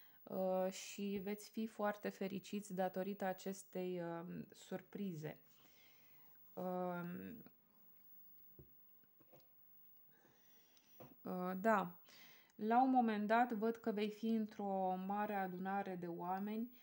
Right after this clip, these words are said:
la o logodnă, uh, te vei duce, uh, și acolo vei cunoaște un bărbat,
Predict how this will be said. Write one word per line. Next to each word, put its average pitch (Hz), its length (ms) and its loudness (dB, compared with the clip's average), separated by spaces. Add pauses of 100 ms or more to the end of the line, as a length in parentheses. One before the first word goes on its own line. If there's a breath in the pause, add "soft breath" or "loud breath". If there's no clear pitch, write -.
(280 loud breath)
la 196 260 2
o 196 320 4
logodnă, 185 1080 0 (100)
uh, 170 560 -6
te 190 120 -4
vei 180 220 -4
duce, 202 840 -4 (100)
uh, 185 380 -6
și 202 760 -6
acolo 233 460 0
vei 214 180 -2
cunoaște 208 500 -2
un 196 240 0
bărbat, 180 640 0